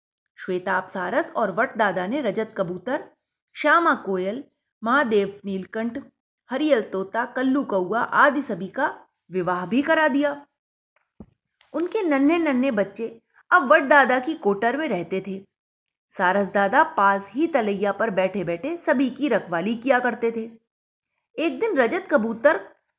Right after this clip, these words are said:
हंसकर वट दादा से बोला, "क्यों दादाजी, अब तो दोपहर में आपको सूनापन नहीं लगता होगा ना? बतियाने को अब तो आपके चारों ओर ढेर सारे पेड़ पौधे हैं।"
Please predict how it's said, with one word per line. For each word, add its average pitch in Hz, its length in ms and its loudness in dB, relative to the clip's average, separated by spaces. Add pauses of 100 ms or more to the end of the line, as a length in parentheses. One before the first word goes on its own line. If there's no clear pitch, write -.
हंसकर 320 380 2
वट 277 260 2
दादा 208 300 4
से 240 140 -2
बोला, 175 300 0 (640)
"क्यों 254 260 -2
दादाजी, 220 800 4 (320)
अब - 220 0
तो 240 100 2
दोपहर 226 460 4
में 254 120 2
आपको 240 340 2
सूनापन 240 460 0
नहीं 220 220 -2
लगता 269 320 4
होगा 240 320 6
ना? 285 440 0 (380)
बतियाने 202 600 4
को - 140 0
अब 247 300 6
तो 233 60 6
आपके 214 360 6
चारों 202 380 4
ओर 277 140 8
ढेर 233 280 4
सारे 214 300 2
पेड़ 208 220 -2
पौधे 190 360 2
हैं।" 240 400 -2